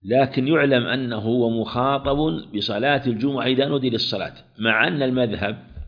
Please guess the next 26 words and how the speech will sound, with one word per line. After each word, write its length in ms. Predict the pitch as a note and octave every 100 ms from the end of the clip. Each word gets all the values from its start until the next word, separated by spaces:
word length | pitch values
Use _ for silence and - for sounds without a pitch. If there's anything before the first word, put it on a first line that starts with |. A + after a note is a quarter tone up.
| - - _ _ _ _ - -
كما 260 | A2+ A#2+
سيأتي 720 | G#2+ A2 A#2+ G#2+ F2+ G2+ F2+
إن 100 | -
شاء 240 | - E2 G2
الله 460 | G#2+ F2+ D#2+ - - - _ _ _ _ _ _
في 400 | - E2+ D#2+ C#2 -
الفصل 320 | F#2 F2+ F#2+
الذي 200 | F2+ F2+
بعده 540 | G2+ A#2 D3+ D3 - - - _ _ _ -
أنهم 200 | C#3 C3+
يقولون: 460 | C3+ - B2+ C3 A#2+
"وقتها 540 | C3 C#3 - C3 C3+
وقت 320 | C3+ C3+ -
عيد"، 540 | B2+ B2 C3+ F2 F2 - - - _ _ _ -
وقتها 460 | G#2 - G2+ G#2+ A#2
وقت 320 | G#2 G#2 -
عيد، 480 | B2 F#2+ F#2 - - - _ _ _ _ _ _
فلهذا 480 | A2+ A2+ A2+ C3+ A#2
الأصل 520 | G#2 A#2+ B2+ F#2 D2
بعد 240 | F#2+ G#2+ A2
الزوال 680 | G2+ F#2+ A2 C#3 D3+ D3+ - - _ _ _ _ _ _ _ _ _ _ _ _
لا 180 | A#2 D#3+
يجوز 200 | C3 A#2
السفر 300 | - G#2 F#2+
يوم 260 | F2+ F#2 F2
الجمعة. 680 | E2+ D#2+ D#2 C#2+ C2 -